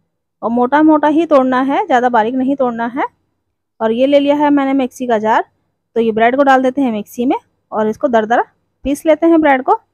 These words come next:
और बढ़िया सा ब्रेड का चूरा बनके तैयार हो गया है, इसको निकाल लेते हैं उसी बर्तन में। और अब इसमें डाल देंगे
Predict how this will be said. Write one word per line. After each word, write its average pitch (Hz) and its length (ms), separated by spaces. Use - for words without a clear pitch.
और 240 80
बढ़िया 233 280
सा 294 80
ब्रेड 254 240
का 277 100
चूरा 254 260
बनके 269 240
तैयार 269 340
हो 269 120
गया 254 200
है, 311 260
इसको 262 260
निकाल 262 260
लेते 226 220
हैं 226 60
उसी 240 140
बर्तन 214 320
में। 285 160
और 226 240
अब 285 200
इसमें 381 260
डाल 330 260
देंगे 311 260